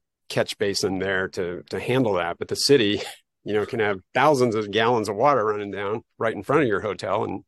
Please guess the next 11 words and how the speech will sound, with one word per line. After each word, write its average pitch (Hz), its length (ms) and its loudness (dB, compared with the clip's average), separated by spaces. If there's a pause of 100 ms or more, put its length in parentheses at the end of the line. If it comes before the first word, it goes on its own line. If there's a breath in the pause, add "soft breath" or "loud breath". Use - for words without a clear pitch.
you, 107 340 -8 (220)
they 98 320 -6
don't 113 100 2
have 104 140 0
any, 101 240 -4
uh, 95 220 -4 (640 soft breath)
solution 117 400 2
to 101 60 0
that. 95 260 -2
So 113 200 4
I, 127 180 2